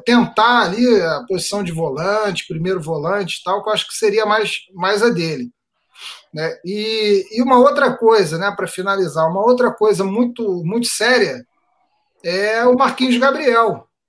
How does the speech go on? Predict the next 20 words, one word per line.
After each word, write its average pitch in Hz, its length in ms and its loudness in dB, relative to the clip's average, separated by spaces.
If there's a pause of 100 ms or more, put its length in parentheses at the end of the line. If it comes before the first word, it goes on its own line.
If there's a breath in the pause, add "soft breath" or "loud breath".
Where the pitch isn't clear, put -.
(680)
que 220 120 -6
apesar 240 500 2
de 233 120 -4
não 233 200 -2
ser 202 340 0
nenhum 196 280 -6
craque, 240 480 -2
é - 20 -2
um 226 80 -2
jogador 247 360 0
que 247 60 -10
faz 240 300 -2
muita 202 680 -2
falta 247 420 0
nesse 240 300 -2
meio 247 240 -4
campo, 202 420 -6
cara, - 180 -20
muita 240 440 -2
falta. 185 500 -6